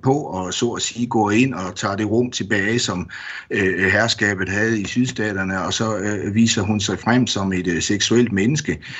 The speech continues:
Og det er jo en anden ting, altså især i U S A har man jo den her idé om, at sorte kvinder er grimme og, og uattraktive, og hvad ved jeg, og så kommer hun og andre i den generation og siger, "Gud, vi da ej, vi har da også ret til," jeg synes, det er enormt sejt, og jeg er så glad for,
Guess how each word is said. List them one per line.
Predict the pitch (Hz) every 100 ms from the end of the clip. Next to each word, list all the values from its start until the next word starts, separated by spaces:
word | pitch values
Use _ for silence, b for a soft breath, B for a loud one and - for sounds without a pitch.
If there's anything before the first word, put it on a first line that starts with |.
| B
Og | 92
det | 110
er |
jo | 135
en | 113
anden | 104 139 160
ting, | - 135 110
altså | 98 101 107
især | 98 131 120
i | 107
U | 120 110
S | -
A | 127 120
har | 117 113
man | 101 101
jo | 98 98
den | 110 110
her | 117 107
idé | 92 113 117 -
om, | 104 104 -
at | 90
sorte | - 104 113 104
kvinder | 98 101 107
er | 82
grimme | 76 78 101 110 80
og, | 78 85
og | 85 - - 82
uattraktive, | 120 - - 90 - 104 92
og |
hvad | 87 104
ved | 110
jeg, | 92 82 113 -
og |
så | - -
kommer | - 127 95
hun | 101 123
og | 135 87 87
andre | 123 - 90 82
i | 98
den | 95 110
generation | - 110 90 - 120 90
og |
siger, | - 98
"Gud, | 104 131
vi |
da | 107
ej, | 87 90 127 147 - B B
vi | 117
har | 120
da | 98
også | 120 -
ret | 110
til," | - 104 90
jeg | -
synes, | 95 -
det | -
er | 52 53
enormt | 58 135 190 -
sejt, | 85 85 80
og |
jeg | 85 80
er |
så | - 127
glad | 135 101 92
for, | 92